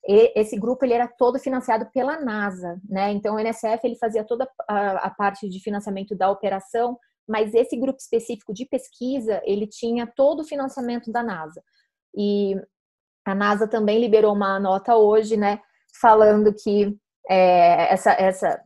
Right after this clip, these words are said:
esse projeto, ele vai ter que usar outras, outros observatórios, né, que tem algumas limitações, mas que o projeto não para. Mas a verdade é que nenhum outro lugar no mundo consegue fazer com a precisão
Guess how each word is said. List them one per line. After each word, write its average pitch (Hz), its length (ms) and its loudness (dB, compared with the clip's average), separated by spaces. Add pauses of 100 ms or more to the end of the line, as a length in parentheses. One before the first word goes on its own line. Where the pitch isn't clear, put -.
(140)
esse 190 200 -2
projeto, 202 560 2
ele 196 160 4
vai 190 140 0
ter 190 120 -2
que 220 100 -4
usar 196 220 2
outras, 214 480 4 (220)
outros 202 540 2
observatórios, 208 1000 0
né, 208 300 -4
que 220 120 -8
tem 208 160 -2
algumas 208 300 -2
limitações, 240 800 0
mas 247 160 -2
que 254 80 -8
o 247 60 -8
projeto 247 420 0
não 240 160 -4
para. 190 460 -6 (560)
Mas 214 120 0
a 233 80 6
verdade 240 600 4
é 247 100 2
que 247 140 -6
nenhum 269 500 2
outro 240 380 2
lugar 214 220 2
no 214 120 0
mundo 208 560 0
consegue 226 580 -2
fazer 208 440 -2 (460)
com 240 180 2
a 247 60 2
precisão 226 760 0